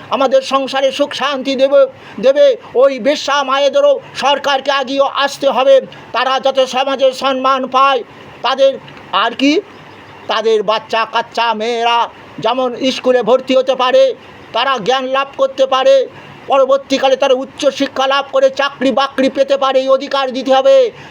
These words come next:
তাদের মায়ের অধিকারের। এটা তো নাগরিক অধিকার গো, হ্যাঁ, নাগরিক অধিকার তো,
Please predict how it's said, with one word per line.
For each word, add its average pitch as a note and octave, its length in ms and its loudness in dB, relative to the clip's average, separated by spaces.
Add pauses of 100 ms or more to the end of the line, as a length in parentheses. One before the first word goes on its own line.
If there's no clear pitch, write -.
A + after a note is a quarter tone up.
(100)
তাদের B3 360 2
মায়ের A#3+ 540 2
অধিকারের। A#3 880 0 (220)
এটা G3+ 160 0
তো A3+ 120 -2
নাগরিক F#3+ 640 -2
অধিকার F#3 440 0
গো, F3 220 2 (460)
হ্যাঁ, G#3 160 -2 (960)
নাগরিক G#3+ 380 -2
অধিকার D4+ 320 -2 (140)
তো, D3 140 0